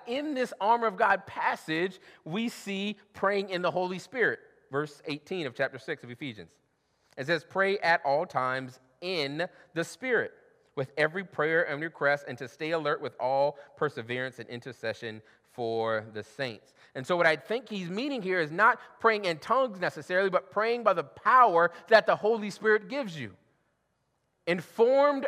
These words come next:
prayers by the power of the Word of God and the Spirit of God made alive in your prayers. So the two commands that he starts with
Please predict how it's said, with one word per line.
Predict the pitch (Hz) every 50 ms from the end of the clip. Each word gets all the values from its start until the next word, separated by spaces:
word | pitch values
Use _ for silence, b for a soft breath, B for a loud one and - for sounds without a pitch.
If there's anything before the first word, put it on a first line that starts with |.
| - -
prayers | - - 330 269 240 233 208 208 214 214 214 B B B B
by | - 196 190
the | 185 170
power | - - - - 240 247 247 240 226 220 214 214 220 220 214
of | 175 165
the | 180 175
Word | 165 190 214 233 240
of | 208 175
God | 175 160 165 170 185 -
and | 185 170
the | 175 170
Spirit | - - 240 233 233
of | 208 175
God | 160 165 165 175 175
made | 175 170 165 156
alive | 147 147 156 175 190 214 208 185 170 175 175 175 B B B B -
in | 220 240 262 262 262 233 208
your | 208 208 202 196
prayers. | 202 - 185 131 107 98 95 - - - - - - - _ _ _ _ _ _ _ _ _ _ _ _ _ _ _ _ _ _ _ _ _ _ _ _ _ _ _ _ _ _ _ _ _ _ _ _ _ _ _ _ _ _ _ _ _ _ _ _ _ _ _ _ _ _ _ _ _ _ _ _ _ _ _ _
So | _ -
the | 143 131
two | - - 226 233
commands | - - 202 151 139 143 139 139 135
that | 135 139
he | 156
starts | 170 - - - - 185 185 175 - - - - -
with | 110 107 113 131 156 -